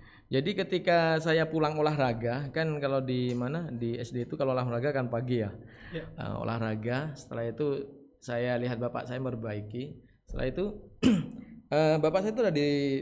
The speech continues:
Speaker 1: di bawahnya mobil, membuka baut, eh, arm. Itu bapak saya itu dipanggil sama ibu membantu nyuci. Lalu saya itu masuk ke dalam ke sana, mencoba. Saya umur, masih umur berapa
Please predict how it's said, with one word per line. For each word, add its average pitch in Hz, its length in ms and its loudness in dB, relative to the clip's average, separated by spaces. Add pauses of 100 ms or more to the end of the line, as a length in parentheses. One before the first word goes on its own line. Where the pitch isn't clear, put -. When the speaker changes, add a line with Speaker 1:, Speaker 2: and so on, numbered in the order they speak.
Speaker 1:
di 135 80 2
bawahnya 131 400 2
mobil, 110 560 -2
membuka 120 560 -2
baut, 113 640 -4
eh, 110 400 0
arm. 113 400 -2 (1400)
Itu 165 160 -2
bapak 175 240 4
saya 180 240 2
itu 214 160 2
dipanggil 180 380 2
sama 185 180 2
ibu 180 240 0
membantu 151 400 0
nyuci. 147 320 0
Lalu 131 160 0
saya 175 240 2
itu 202 240 0 (240)
masuk 202 400 0
ke 170 60 6
dalam 147 340 6
ke 135 80 -2
sana, 120 400 -4 (400)
mencoba. 147 880 4
Saya 170 160 6
umur, 196 240 6
masih 151 240 6
umur 143 240 4
berapa 180 240 -2